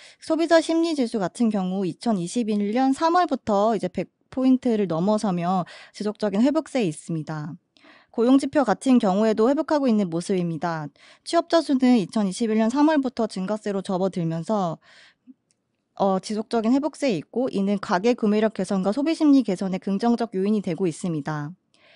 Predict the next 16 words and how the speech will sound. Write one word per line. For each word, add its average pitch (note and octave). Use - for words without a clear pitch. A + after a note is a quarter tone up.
가계 A3+
소비 F4
여력을 D#4
나타내는 A#3
가계 G3+
흑자율 D4
같은 A#3
경우도 F#3+
이천이십일 G3+
년 C4
이 F3+
분기 B3
기준 G#3
삼십구점구 A#3+
퍼센트를 C4+
기록하며 G3